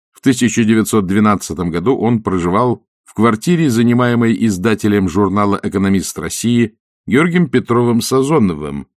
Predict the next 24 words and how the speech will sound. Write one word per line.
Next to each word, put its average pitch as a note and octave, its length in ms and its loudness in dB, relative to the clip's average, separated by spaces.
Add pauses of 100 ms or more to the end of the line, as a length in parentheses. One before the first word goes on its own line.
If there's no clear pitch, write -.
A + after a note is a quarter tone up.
(160)
и - 80 0
его C3+ 320 2
женой. D#2 380 -8 (360)
С - 80 -14
последней D3 680 0
Распутин, B2+ 580 -2
по-видимому, A#2+ 640 0
состоит G2+ 460 -2
в B2+ 60 0
любовных G#2 480 2
отношениях. D2+ 680 -10 (920)
Но, D#3 240 0
зная A#2+ 320 0
искреннюю A2 680 2
религиозность F#2+ 760 -2
Распутина, F#2+ 680 -4 (460)
Сазонов B2+ 520 2
никогда E3 440 0
не D2+ 120 -4
смог F2 320 -6
бы E2+ 120 0
в E2 40 0
это E2 200 -2
поверить. - 580 -10